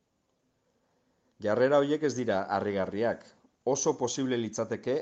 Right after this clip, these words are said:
halako egoera benetan gertatuko balitz halakoak ikustea.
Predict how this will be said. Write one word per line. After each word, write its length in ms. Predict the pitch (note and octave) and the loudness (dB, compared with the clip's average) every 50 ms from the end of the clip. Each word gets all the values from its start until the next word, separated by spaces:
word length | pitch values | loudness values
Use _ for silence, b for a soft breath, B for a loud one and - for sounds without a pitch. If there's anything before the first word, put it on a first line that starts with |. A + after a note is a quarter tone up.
| - | -4
halako 460 | - G#2 G2 G#2+ A2+ - - B2 A#2 A2 | -6 -4 -2 -2 -2 -2 0 0 0 0
egoera 380 | G#2+ G#2+ A2+ A#2 A#2+ A2+ G2+ | 0 0 2 2 2 2 0
benetan 420 | F#2 F#2+ F#2+ G#2+ A2+ - C3 A2+ G#2 | -2 -4 -6 -6 -6 -6 -6 -6 -4
gertatuko 460 | G#2 G2 - A#2 G#2 G#2+ G2+ G2+ G#2+ G2+ | -6 -6 -6 -6 -8 -8 -6 -2 -2 0
balitz 360 | G2 F#2+ G2 A2 C#3 C#3+ C#3+ - | 0 0 0 -2 -4 -6 -8 -10
halakoak 520 | F2+ G2 G2 G#2 G#2 - B2 A#2 A#2 A#2 G#2 | -6 -4 -4 -4 -2 -2 -2 -2 -2 -4 -10
ikustea. 460 | F2 G2 F#2+ - - - F2 F#2 | -12 -10 -12 -12 -10 -6 -6 -4